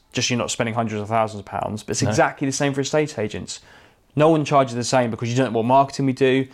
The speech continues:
Speaker 1: the services we offer, how quickly we're gonna be able to sell it. So how can you possibly know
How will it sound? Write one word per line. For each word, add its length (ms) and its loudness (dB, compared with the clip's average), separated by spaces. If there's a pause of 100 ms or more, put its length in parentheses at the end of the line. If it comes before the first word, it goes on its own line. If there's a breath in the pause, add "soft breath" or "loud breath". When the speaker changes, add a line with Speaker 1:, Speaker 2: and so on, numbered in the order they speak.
(120)
Speaker 1:
the 80 -10
services 500 2
we 140 2
offer, 420 2 (160 loud breath)
how 140 -4
quickly 340 0
we're 60 2
gonna 120 2
be 60 4
able 80 4
to 120 -4
sell 240 0
it. 180 -2 (440 soft breath)
So 120 -4
how 180 2
can 180 -4
you 80 2
possibly 520 -2
know 480 2